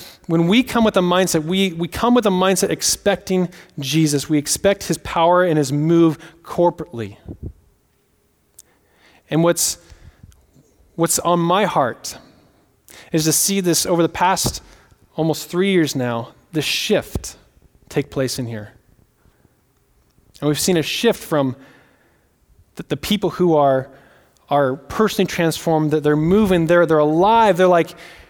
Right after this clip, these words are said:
you know, you're not talking to Christian people who are always depressed and have a miserable life. You're like, "What gives? Like, you got Jesus. Why are you so terrible? I don't want your life."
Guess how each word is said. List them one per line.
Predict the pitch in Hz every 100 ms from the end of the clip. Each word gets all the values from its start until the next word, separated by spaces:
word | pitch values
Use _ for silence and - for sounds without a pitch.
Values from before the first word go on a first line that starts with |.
| - - -
you |
know, | 170 160
you're | 156 165 208
not | 247
talking | - 247 254 220
to | 196
Christian | - 226 -
people | 214 220 202
who | 208
are | 202
always | 208 220 190
depressed | 185 - 220 233
and | 190
have |
a | 180
miserable | 208 214 202 196
life. | 185 254 202
You're | 185
like, | 180 175
"What | 196 240
gives? | 214 294 233
Like, | 208 220
you |
got | 214 233
Jesus. | 180 214 285 220
Why | 196 233
are |
you | 262
so | 254 269 262
terrible? | 262 277 285 220
I | 302
don't | 294
want | 208
your | 143 139
life." | 120 156 320 -